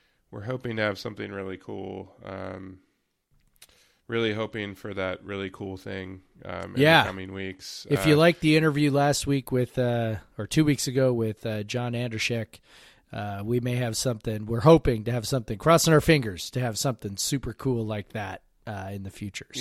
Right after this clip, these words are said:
Speaker 1: Yes, that will be one of the, one of the few benefits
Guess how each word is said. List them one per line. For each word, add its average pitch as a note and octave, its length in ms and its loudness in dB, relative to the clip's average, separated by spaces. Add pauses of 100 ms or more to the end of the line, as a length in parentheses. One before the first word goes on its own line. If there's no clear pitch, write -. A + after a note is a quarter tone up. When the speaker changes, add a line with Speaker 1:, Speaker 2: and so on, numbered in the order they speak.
Speaker 1:
Yes, - 400 -12 (460)
that G#2+ 120 -8
will G#2+ 120 -8
be A2+ 120 -6
one A#2 440 -12
of A#2 120 -8
the, G#2 380 -4 (180)
one A2+ 220 -10
of G#2+ 60 -10
the G#2 80 -10
few A2 260 -14
benefits G2 800 -12